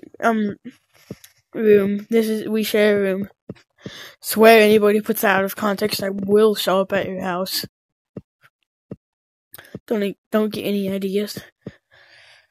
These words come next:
Th-, that's me and Blaze Dylan's house, and I'm in a room. And, I mean, his room only.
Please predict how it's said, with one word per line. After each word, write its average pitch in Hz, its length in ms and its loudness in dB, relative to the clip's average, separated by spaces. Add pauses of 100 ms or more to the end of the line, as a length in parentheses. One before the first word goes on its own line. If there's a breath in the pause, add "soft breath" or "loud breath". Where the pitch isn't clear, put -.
(360 soft breath)
Th-, 220 200 -2
that's 220 340 2
me 226 180 2
and 220 140 2
Blaze 214 300 4
Dylan's 233 320 2
house, 220 320 -2
and 202 240 -10 (240)
I'm 226 180 2
in 185 140 -2
a 220 200 -6 (160)
room. 220 420 6 (920 loud breath)
And, 220 260 0
I - 220 -12
mean, 208 180 -2
his 202 420 -8
room 208 260 -8
only. 202 300 -14